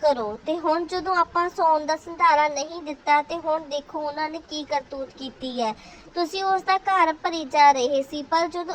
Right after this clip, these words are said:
ਇੱਕ ਵਾਰੀ ਆਪਣੇ ਤੋਂ ਦਿੱਤਾ ਨਾ ਗਿਆ ਤੇ ਆਪਾਂ ਮਾੜੇ ਹੋ ਗਏ ਆ। ਅਜੇ ਤਾਂ ਪ੍ਰੀਤ ਨੂੰ ਬਹੁਤ ਸਾਰੇ ਸ਼ੀਸ਼ੇ ਦਿਖਾਉਣੇ ਬਾਕੀ ਆ, ਅਜੇ ਤੇ ਉਸ ਦੀ ਮੰਮੀ ਨੂੰ ਅਜੇ ਤਾਂ ਬਹੁਤ ਕੁਛ ਹੋਣਾ। ਇਹ ਤਾਂ ਅਜੇ ਸ਼ੁਰੂਆਤ ਆ, ਇਹ ਤਾਂ ਅਜੇ ਉਹੀ ਹੋ ਰਿਹਾ ਏ ਜੋ ਉਸ ਦੀ ਮੰਮੀ ਨੇ ਉਹਨਾਂ ਨੂੰ ਵਿਗਾੜਿਆ ਏ।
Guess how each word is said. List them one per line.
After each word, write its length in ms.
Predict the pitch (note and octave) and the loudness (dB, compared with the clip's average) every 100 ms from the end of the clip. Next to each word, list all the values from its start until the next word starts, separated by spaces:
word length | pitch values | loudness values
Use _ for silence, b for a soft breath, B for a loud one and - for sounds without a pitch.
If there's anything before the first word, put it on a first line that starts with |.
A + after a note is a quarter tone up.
| - | -8
ਇੱਕ 220 | D#4 - | -10 -4
ਵਾਰੀ 300 | F#4 F4 E4+ | -2 -2 0
ਆਪਣੇ 300 | E4 D#4+ D#4+ D#4 | -2 0 -4 -2
ਤੋਂ 140 | E4 | -4
ਦਿੱਤਾ 360 | C4+ C#4+ D#4 D#4+ | -6 -6 -2 -2
ਨਾ 200 | E4 D#4 | 2 0
ਗਿਆ 260 | C#4 C#4 C#4+ | 0 0 0
ਤੇ 180 | C#4+ D#4+ B3 | -2 -4 -4
ਆਪਾਂ 240 | - F4+ F#4+ | 2 2 4
ਮਾੜੇ 380 | E4+ C4 B3 C4+ | 2 2 0 -2
ਹੋ 180 | C4 A3+ | -4 0
ਗਏ 280 | A#3+ A#3 A3+ | 0 0 -2
ਆ। 120 | G#3+ B B B D4+ | -6 B B B 0
ਅਜੇ 180 | E4 G#4+ | 0 0
ਤਾਂ 240 | G#4+ A4+ A4+ - | 2 4 2 -4
ਪ੍ਰੀਤ 280 | F#4 F4+ F4+ | -10 -8 -6
ਨੂੰ 200 | G4 F#4 | -4 -2
ਬਹੁਤ 300 | E4+ D#4+ F4+ | -2 -2 -2
ਸਾਰੇ 260 | G4+ F4 F#4+ | -4 -4 -4
ਸ਼ੀਸ਼ੇ 380 | - D#4+ F4+ F4 | -10 -10 -8 -6
ਦਿਖਾਉਣੇ 500 | E4+ - F4+ D#4+ E4+ | -6 -2 0 0 0
ਬਾਕੀ 480 | C#4+ C4+ - D#4 D4+ | -2 -2 -8 -2 2
ਆ, 100 | C4+ - | 2 0
ਅਜੇ 200 | C4 D4 | -4 -8
ਤੇ 160 | D4 D#4+ | -10 -6
ਉਸ 180 | D4+ D4+ | -6 -6
ਦੀ 140 | F4+ | -8
ਮੰਮੀ 380 | E4 C4 B3 C#4+ | -6 -6 -6 -6
ਨੂੰ 220 | D#4 C#4 C#4 | -6 -4 -4
ਅਜੇ 140 | D#4 | -4
ਤਾਂ 160 | F4+ F4+ | -4 -4
ਬਹੁਤ 360 | D4+ D4 D#4 - | -2 -2 -2 -4
ਕੁਛ 320 | C#4+ C#4+ - | -4 -4 -2
ਹੋਣਾ। 300 | C4 A#3 G#3+ B B B - | -4 -2 -4 B B B -4
ਇਹ 140 | F4 | -4
ਤਾਂ 180 | F#4 - D4 | 2 2 2
ਅਜੇ 200 | D#4 F4 | -2 -4
ਸ਼ੁਰੂਆਤ 640 | F#4 F4+ E4 D4 C4 A#3+ C4+ | -6 -2 4 4 4 2 -2
ਆ, 100 | - | -2
ਇਹ 160 | C4+ F4+ | -4 -2
ਤਾਂ 240 | G#4+ D#4 | 0 0
ਅਜੇ 160 | E4+ F#4+ | -2 -6
ਉਹੀ 380 | A#3 C#4 F4+ G4+ | -6 -4 -4 -6
ਹੋ 240 | F4+ E4+ | -2 -2
ਰਿਹਾ 220 | D4+ D#4 D4+ | 0 0 0
ਏ 180 | E4+ | 0
ਜੋ 240 | C#4 E4+ E4 | -6 -6 -6
ਉਸ 140 | E4+ | -6
ਦੀ 140 | F4+ F4 | -8 -6
ਮੰਮੀ 420 | D4+ C#4 D#4 F4 | -4 -4 -8 -6
ਨੇ 220 | D#4 D#4 | -2 2
ਉਹਨਾਂ 260 | D4+ D#4 D#4+ | 2 0 -2
ਨੂੰ 140 | F4 D#4+ | -2 -6
ਵਿਗਾੜਿਆ 600 | D4 C4 B3+ B3 B3+ A#3 | 0 2 2 2 4 4
ਏ। 160 | A3 | 2